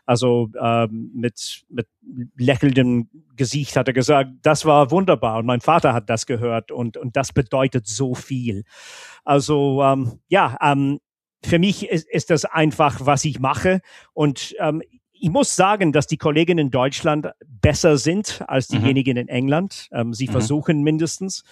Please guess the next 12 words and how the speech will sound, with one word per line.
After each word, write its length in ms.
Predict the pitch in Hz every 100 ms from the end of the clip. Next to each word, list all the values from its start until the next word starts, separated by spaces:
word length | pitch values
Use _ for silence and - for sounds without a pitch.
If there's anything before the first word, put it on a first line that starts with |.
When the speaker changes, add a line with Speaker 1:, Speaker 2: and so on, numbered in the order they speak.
| - - -
Speaker 1:
Und, 240 | 165 151
und 160 | - 180
es 120 | 175
ist 140 | 175
so, 200 | 165 196
dass 240 | 165 151 156
wir 180 | 147
es 300 | 139 120 - -
also 220 | 135 135
nicht 240 | 143 -
jede 340 | 127 151 156 151
Woche 440 | 147 147 135 123